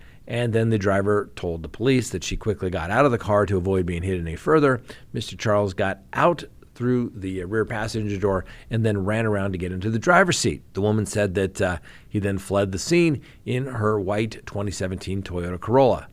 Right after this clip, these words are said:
Well, guess what? Didn't take long. Detectives submitted a, uh, subpoena to Lyft to retrieve the victim's records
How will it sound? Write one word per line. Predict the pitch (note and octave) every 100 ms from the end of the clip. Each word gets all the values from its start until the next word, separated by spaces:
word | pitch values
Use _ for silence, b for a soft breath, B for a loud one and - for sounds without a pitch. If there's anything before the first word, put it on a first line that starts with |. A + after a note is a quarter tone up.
| b b
Well, | E2+ A2+ C#3 -
guess | G#2 G2+ -
what? | A#2 D2+
Didn't | G2+ F#2
take | G2 F2+
long. | A#2 A#2+ B2+
Detectives | F#2+ G2 G2+ G#2 -
submitted | G2 G2 G2
a, | F#2 F#2
uh, | F2+ E2+
subpoena | - - A2 A2
to | G2+
Lyft | F2+ B2 A#2 - - - b b b -
to | -
retrieve | A2+ A#2 - F2+ G2
the | F2 F2 F#2
victim's | F2 F#2+ - G2 F#2+ -
records | F2 F#2+ A#2 G#2+ G2+ G2+